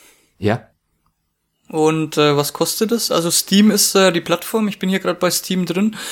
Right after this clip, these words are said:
Speaker 2: Da gibt's jetzt eine Option, Play the Expander Bros für free, free und dann gibt's Buy Broforce.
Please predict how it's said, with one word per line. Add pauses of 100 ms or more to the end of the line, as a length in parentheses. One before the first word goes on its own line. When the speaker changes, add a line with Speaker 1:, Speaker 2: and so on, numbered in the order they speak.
(240)
Speaker 2:
Da
gibt's
jetzt
eine
Option,
Play
the
Expander
Bros
für
free,
free
und
dann
gibt's
Buy
Broforce.